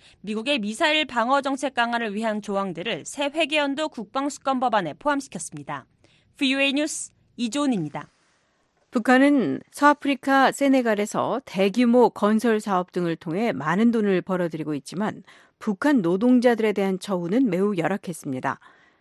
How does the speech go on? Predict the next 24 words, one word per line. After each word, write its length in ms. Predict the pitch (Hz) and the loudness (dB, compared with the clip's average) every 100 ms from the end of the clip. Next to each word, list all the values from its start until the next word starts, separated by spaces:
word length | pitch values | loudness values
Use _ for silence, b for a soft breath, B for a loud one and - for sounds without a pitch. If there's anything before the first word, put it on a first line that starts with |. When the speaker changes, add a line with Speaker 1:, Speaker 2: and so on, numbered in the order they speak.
| b b b | b b b
Speaker 2:
이들은 300 | - 220 247 | -2 2 4
불과 480 | 240 226 233 226 180 | 4 4 4 6 4
백 320 | - 175 180 | 2 -6 -4
달러 320 | - 240 240 233 | 0 2 2 0
상당의 580 | 233 220 208 208 208 | 0 0 0 0 2
월급을 560 | 190 180 190 196 185 185 | 2 2 2 0 2 0
받으면서 760 | 190 180 165 165 165 131 180 247 | 0 -4 -4 -4 -6 -6 -6 -6
외부와 440 | 175 185 180 170 131 | 0 0 0 -2 -2
철저하게 680 | - 277 240 269 233 220 208 | -6 -6 -4 -2 0 -2 -4
격리된 640 | - 185 220 247 226 202 | -2 0 2 4 2 0
채 300 | - 247 233 | -2 0 0
생활하고 500 | - 233 226 196 175 | -2 -4 -2 -2 -4
있었는데요. 640 | 160 - 147 135 156 214 - B B B B B 185 | -6 -6 -6 -6 -4 -6 -6 B B B B B 0
브이오에이가 760 | 247 277 262 226 160 214 330 | 4 6 6 6 2 2 -2
세네갈 440 | - 277 254 240 196 | -2 2 4 4 2
현지 340 | 233 214 220 | 0 0 -2
취재를 400 | - 202 202 180 | -4 -4 -2 -2
통해서 340 | 180 180 175 160 | -2 -6 -4 -6
보내드리고 540 | 180 165 156 147 127 | -4 -4 -6 -8 -6
있는 260 | 127 220 226 b _ | -4 -2 -2 b _
북한의 440 | 185 - 185 151 | -8 -4 -2 -4
제재 440 | - 214 196 226 208 | -2 0 2 2 2
위반 340 | 196 196 196 | 0 0 -2
실태. 520 | 185 180 - 180 127 | -2 -6 -8 -8 -10